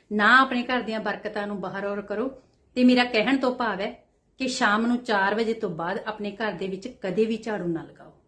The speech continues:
ਕਿਉਂਕਿ ਇਸ ਦੇ ਨਾਲ ਤੁਹਾਡੇ ਘਰ ਦੀ ਜਿਹੜੀ ਬਰਕਤ ਹੈ ਨਾ, ਤੁਹਾਡੇ ਘਰ ਦੀ ਜਿਹੜੀ ਪੋਜ਼ਿਟਿਵਿਟੀ ਹੈ ਨਾ, ਜਿਹੜੀ ਤੁਹਾਡੇ ਘਰ ਦੇ ਵਿੱਚ ਅਸੀਸਾਂ ਆਉਣੀਆਂ ਨੇ ਨਾ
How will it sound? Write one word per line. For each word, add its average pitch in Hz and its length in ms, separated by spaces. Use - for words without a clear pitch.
ਕਿਉਂਕਿ 254 240
ਇਸ 247 320
ਦੇ 247 160
ਨਾਲ 196 260
ਤੁਹਾਡੇ 196 600
ਘਰ 202 60
ਦੀ 180 120
ਜਿਹੜੀ 190 220
ਬਰਕਤ 185 480
ਹੈ 180 100
ਨਾ, 202 120
ਤੁਹਾਡੇ 208 420
ਘਰ 214 200
ਦੀ 180 140
ਜਿਹੜੀ 185 180
ਪੋਜ਼ਿਟਿਵਿਟੀ 196 680
ਹੈ 185 60
ਨਾ, 202 100
ਜਿਹੜੀ 202 220
ਤੁਹਾਡੇ 208 340
ਘਰ 208 180
ਦੇ 185 160
ਵਿੱਚ 196 280
ਅਸੀਸਾਂ 247 500
ਆਉਣੀਆਂ 214 280
ਨੇ 196 100
ਨਾ 220 160